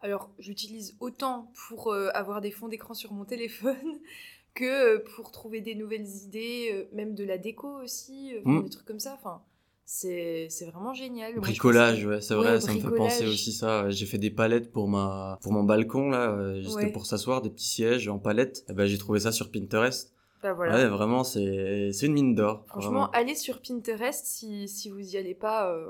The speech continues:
Speaker 1: en temps normal, euh, vous allez trouver des trucs trop cool. Euh, si vous êtes créatif et que vous avez envie de trouver des idées et de l'inspi, euh,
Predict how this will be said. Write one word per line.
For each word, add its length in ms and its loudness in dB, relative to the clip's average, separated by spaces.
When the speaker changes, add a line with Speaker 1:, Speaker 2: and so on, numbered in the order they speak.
Speaker 1:
en 80 -16
temps 160 -4
normal, 480 -2
euh, 100 0
vous 140 -14
allez 180 -8
trouver 300 -14
des 100 -8
trucs 280 -14
trop 180 -6
cool. 280 -12
Euh, 120 -4
si 240 -8
vous 240 -8
êtes 140 -2
créatif 760 -8
et 80 -6
que 60 -12
vous 120 -12
avez 140 -4
envie 220 -8
de 40 -20
trouver 280 -10
des 260 -12
idées 280 -8
et 40 -6
de 60 -12
l'inspi, 500 -10
euh, 160 -4